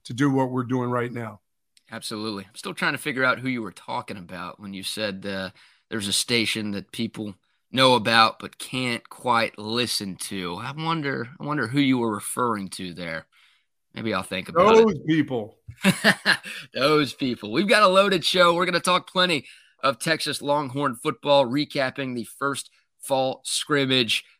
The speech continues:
Speaker 2: A lot to get into there. We'll talk about week one of the N F L preseason. The Dallas Cowboys played their first game of the twenty twenty-three year.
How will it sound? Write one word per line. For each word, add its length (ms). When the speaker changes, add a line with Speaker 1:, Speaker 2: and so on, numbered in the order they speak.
Speaker 2:
A 80
lot 320
to 100
get 140
into 280
there. 280
We'll 100
talk 220
about 200
week 240
one 220
of 120
the 100
N 80
F 140
L 120
preseason. 800
The 80
Dallas 320
Cowboys 580
played 260
their 220
first 380
game 340
of 180
the 160
twenty 440
twenty-three 720
year. 420